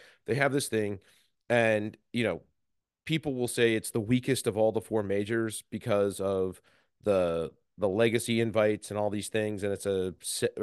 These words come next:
right now it might be at seventy-eight players. Is it even to eighty players yet? I'm not sure. Um, so it's an extremely small field. Could they, I mean, they could expand to a hundred players and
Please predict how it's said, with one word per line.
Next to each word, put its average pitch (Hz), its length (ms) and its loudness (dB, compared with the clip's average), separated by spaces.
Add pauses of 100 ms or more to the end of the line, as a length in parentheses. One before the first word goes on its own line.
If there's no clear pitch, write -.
(140)
right 139 280 4
now 131 180 4
it 110 100 0
might 110 300 -2
be 131 160 4
at 123 120 2 (120)
seventy-eight 123 880 0
players. 160 540 0
Is 113 120 0
it 123 80 0
even 135 140 2
to 120 80 2
eighty 120 240 0
players 127 340 2
yet? 127 140 4
I'm 110 80 0
not 107 140 -2
sure. 123 320 -4 (500)
Um, 110 440 4 (140)
so 135 300 4
it's 135 140 0
an 135 80 4
extremely 160 400 2
small 123 340 4
field. 117 480 4 (320)
Could 147 160 6
they, 143 300 4
I - 20 2
mean, 139 140 4
they 139 100 6
could 160 160 4
expand 180 360 0
to 147 100 4
a 117 40 0
hundred 127 380 -2
players 107 600 0 (220)
and 107 640 2